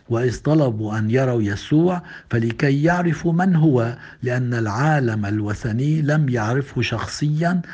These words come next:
بل عبر تبشير الرسل، وبالتحديد من خلال فيلبس. وحبة الحنطة إنها الحبة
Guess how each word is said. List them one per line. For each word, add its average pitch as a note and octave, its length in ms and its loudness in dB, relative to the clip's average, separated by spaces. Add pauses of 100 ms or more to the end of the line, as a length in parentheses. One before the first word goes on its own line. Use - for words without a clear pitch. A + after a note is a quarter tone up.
(220)
بل B2+ 280 2
عبر C3 460 0
تبشير C3 540 0
الرسل، C#3+ 640 2 (320)
وبالتحديد C3 1000 -2
من A#2+ 240 -2
خلال A#2 760 0
فيلبس. G#2 720 -4 (460)
وحبة E3 540 0
الحنطة B2+ 600 0 (400)
إنها C#3+ 320 4
الحبة C3 500 0